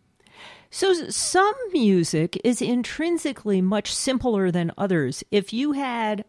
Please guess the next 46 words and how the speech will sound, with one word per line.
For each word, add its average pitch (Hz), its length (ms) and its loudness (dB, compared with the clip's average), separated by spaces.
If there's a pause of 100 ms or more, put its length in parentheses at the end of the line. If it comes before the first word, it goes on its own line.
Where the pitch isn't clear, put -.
(120)
a 185 140 0
score 233 580 0
that 180 140 0
was 165 240 -4
written 202 280 0
for 175 440 0
a 156 120 2
flute, 262 680 -2 (120)
it 233 220 4
would 208 320 0
need 208 520 0
to 190 100 2
have 185 360 -4
just 175 300 -2
one 180 340 0
note 165 380 0
at 143 180 -4
a 139 60 -8
time. 160 480 -6 (560)
But 226 120 2
with 220 160 4
a 220 60 4
piano, 214 580 0
it 160 100 -6
could 190 160 -4
have 165 220 -4
a 147 40 -4
lot 208 300 0
of 180 140 0
notes, 160 480 0
and 175 160 0
with 180 160 0
an 180 100 2
orchestra, 233 580 0
it 165 120 -6
could 180 140 -2
have 185 180 -4
a 160 40 -2
lot 175 300 -2
of - 240 -4
instruments 226 680 0
playing 156 420 -2
a 143 100 -4
lot 123 240 -6
of 104 160 -10
notes. 143 400 -8